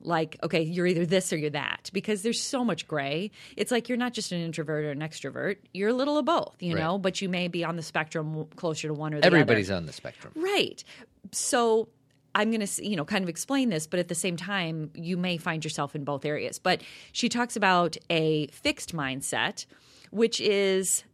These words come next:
Speaker 1: that people believe that the qualities they have or the intelligence they have or the traits that they have or their talent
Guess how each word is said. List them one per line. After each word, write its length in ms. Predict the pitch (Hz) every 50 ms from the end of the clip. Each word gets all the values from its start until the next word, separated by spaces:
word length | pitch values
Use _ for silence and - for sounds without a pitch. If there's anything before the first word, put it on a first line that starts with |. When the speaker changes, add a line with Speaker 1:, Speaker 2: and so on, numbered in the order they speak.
| _ _ -
Speaker 1:
that 360 | 160 202 180 180 170 - - _ _ _ _ _ _ -
people 320 | - - 285 277 - 285
believe 520 | 226 254 254 226 214 220 180 175 170 160 -
that 120 | 170 156 -
the 40 |
qualities 540 | 165 - - 208 214 220 226 226 226 233 233
they 80 | - 190
have 560 | 160 156 160 151 143 135 127 127 127 131 139 - - - - - - -
or 120 | - 175 165
the 100 | 180 180
intelligence 720 | 160 160 - - 220 240 240 226 214 196 185 175 - -
they 140 | 180 170
have 400 | 156 156 170 160 143 143 147 - -
or 160 | - 170 156
the 340 | 156 151 156 151 156 156 - - _ -
traits 400 | - - 240 254 247 226 - -
that 120 | 196 180
they 100 | 185 175
have 260 | 175 175 175 170 160
or 100 | 143 127
their 120 | 127 131 127
talent 500 | - - 196 202 190 190 185 180 175